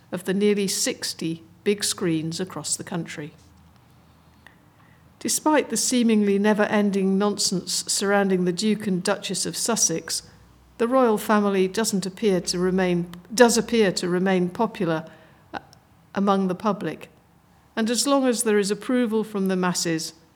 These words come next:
then there'll be a monarchy. No amount of angry protests or social media posts from the usual suspects will change that. The British are world beaters when it comes to pomp and ceremony,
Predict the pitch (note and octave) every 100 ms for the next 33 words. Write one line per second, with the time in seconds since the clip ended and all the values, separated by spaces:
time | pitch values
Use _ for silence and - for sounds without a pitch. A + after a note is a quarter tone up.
0 | _ - F3+ F3+ F3 F3+ F3+ F3 E3+ D#3
1 | D3+ D#3 D#3+ - _ _ _ _ _ _
2 | _ - _ _ - B3+ B3+ A3 G3+ G3
3 | F#3 F3+ - G#3 G3 F3+ F3 F3 F3+ F3+
4 | F3+ E3+ - - - - F#3+ F3 - F#3+
5 | F#3 F3+ F#3 F#3+ F3 E3+ E3+ F3+ F3 -
6 | - - F3 E3 F3 G3+ F#3 F3+ E3+ -
7 | G3 - E3 - - - - F3 D#3+ F#3+
8 | E3 D#3+ - D#3 C#3+ - _ _ _ _
9 | _ _ _ _ _ _ _ _ - A#3+
10 | C#4 C4+ G#3 F3+ - G#3+ F#3+ A3 A3 G#3+
11 | G#3+ G3+ F#3 E3 D#3 - E3+ - - F#3
12 | F3+ - F3+ A3 G3+ G3 E3+ - F#3+ F3+
13 | E3 D#3+ D#3+